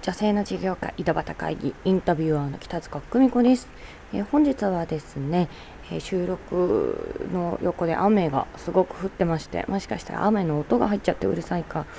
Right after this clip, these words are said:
しれないんですが、えー、そのあたりはちょっと気にせずに聞いていただければなと思います。えー、前回からですね、えー、私が、まあ、あの、近々出版予定の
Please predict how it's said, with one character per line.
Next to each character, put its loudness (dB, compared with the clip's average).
し -6
れ 6
な 6
い 4
ん 0
で -2
す -4
が、 4
え 4
ー、 0
そ -8
の -2
あ -4
た -4
り -4
は -6
ち -16
ょ -10
っ -18
と -10
気 -6
に -2
せ -4
ず -8
に 6
聞 0
い -2
て -2
い 4
た 2
だ 0
け -4
れ 0
ば -4
な 2
と -4
思 0
い 0
ま -2
す。 6
え 2
ー、 -4
前 6
回 4
か 0
ら 2
で 0
す -14
ね、 2
え -6
ー、 -
私 -4
が、 2
ま 0
あ、 -4
あ -2
の、 -4
近 -4
々 -6
出 -4
版 0
予 0
定 -4
の 2